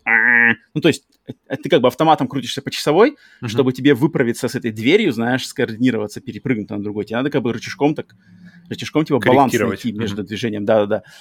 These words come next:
Speaker 1: А, там какие-то враги, значит, начинают появляться, то есть которые там тоже, например, так же ездят. Если ты их затронул, то нас заново переигрывать. Соответственно, тебе надо ты, то есть ты на кнопку нажал, перепрыгнул в этот, в этот, в этот кружок, тебе, соответственно, надо сразу сориентироваться, знаешь, в какую сторону крутить ручку, чтобы
Speaker 2: Мгм.
Speaker 1: тебя не убили.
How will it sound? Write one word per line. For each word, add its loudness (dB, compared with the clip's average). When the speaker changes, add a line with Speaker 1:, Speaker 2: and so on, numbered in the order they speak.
Speaker 1:
А, 2
там 0
какие-то 0
враги, 2
значит, 0
начинают -4
появляться, 2
то -14
есть -12
которые -6
там -6
тоже, -4
например, -10
так -4
же -14
ездят. 0
Если -12
ты -8
их -8
затронул, 2
то -2
нас -2
заново -2
переигрывать. -12
Соответственно, -10
тебе 0
надо 0
ты, -6
то -6
есть -8
ты -12
на -6
кнопку -2
нажал, 2
перепрыгнул 2
в -4
этот, 0
в -4
этот, -4
в -10
этот -4
кружок, 0
тебе, 0
соответственно, -2
надо 0
сразу 4
сориентироваться, 4
знаешь, 2
в -6
какую -2
сторону 4
крутить -4
ручку, -4
чтобы -6
Speaker 2:
Мгм. -6
Speaker 1:
тебя 0
не 2
убили. 2